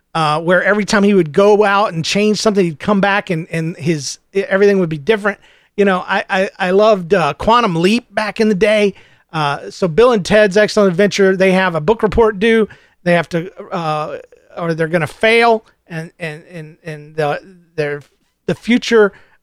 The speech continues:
of, of everybody depends on them <laughs> passing this, this, this book report, and they go through time and pick up famous people to help make that happen,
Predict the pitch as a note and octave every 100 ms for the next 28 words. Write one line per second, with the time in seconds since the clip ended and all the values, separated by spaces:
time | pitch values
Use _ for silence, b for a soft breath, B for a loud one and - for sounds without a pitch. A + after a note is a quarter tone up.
0 | _ F#3 E3+ D#3 - F3 E3 G#3+ A3+ G3+
1 | G#3+ G3+ E3+ - G#3 G#3+ D#3+ A#3 G3 A3+
2 | - G3 G3+ G3+ F3+ E3+ D3+ b b b
3 | E3+ D3+ - _ F#3+ D#3 - _ A3 A3
4 | G3+ F#3+ F#3+ G3 b b b - F3 D#3+
5 | D3+ G#3+ G#3 G#3+ - G3 F#3+ F3 - F3+
6 | F#3+ F3+ _ _ _ F#3+ F#3 E3+ - F3+
7 | D#3 D#3+ D3 b b _ D#3+ E3 F3+ E3+
8 | D#3 - D3+ D3 D3+ D3+ C#3